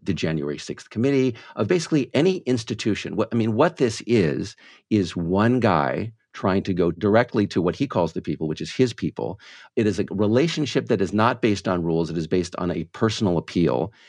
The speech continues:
And he's trying to summon these people, marshal them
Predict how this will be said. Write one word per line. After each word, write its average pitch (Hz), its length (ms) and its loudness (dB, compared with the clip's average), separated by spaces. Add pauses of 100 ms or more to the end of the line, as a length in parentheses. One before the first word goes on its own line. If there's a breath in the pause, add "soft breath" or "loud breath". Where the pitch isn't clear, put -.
(260 soft breath)
And 92 400 0
he's 107 320 -2 (100)
trying 113 240 0
to 98 60 2
summon 147 380 2
these 90 180 0
people, 82 320 -4
marshal 104 420 2
them 80 180 0